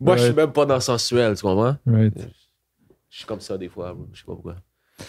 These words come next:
Speaker 2: Puis, euh, West Side Gun, Michelle Records.
Speaker 1: Yo, c'est quand Michelle sort, man.
Speaker 2: Ok,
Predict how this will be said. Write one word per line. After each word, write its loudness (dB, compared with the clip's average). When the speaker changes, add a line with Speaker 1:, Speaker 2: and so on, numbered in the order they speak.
Speaker 2:
Puis, 4
euh, 4
West 4
Side 4
Gun, 4
Michelle 4
Records. 0
Speaker 1:
Yo, -4
c'est -12
quand -2
Michelle 2
sort, 4
man. 2
Speaker 2:
Ok, 4